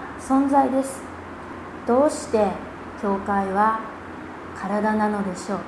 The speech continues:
人間に例えられているのでしょう。それは教会が生きているからです。私たちの教会は生きています。いや、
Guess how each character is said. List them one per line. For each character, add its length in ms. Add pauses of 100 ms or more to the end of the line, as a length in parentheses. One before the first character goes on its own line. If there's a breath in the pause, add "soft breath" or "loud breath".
(360)
人 260
間 320
に 80 (380)
例 180
え 40
ら 100
れ 140
て 180
い 40
る 100
の 160
で 100
し 160
ょ 40
う。 20 (640)
そ 160
れ 100
は 300 (1200)
教 140 (120)
会 240
が 140 (300)
生 80
き 160
て 160
い 80
る 100
か 140
ら 100
で 140
す。 260
私 340
た 120
ち 100
の 180
教 300
会 280
は 360
生 100
き 180
て 140
い 100
ま 140
す。 280 (1200)
い 40
や、 120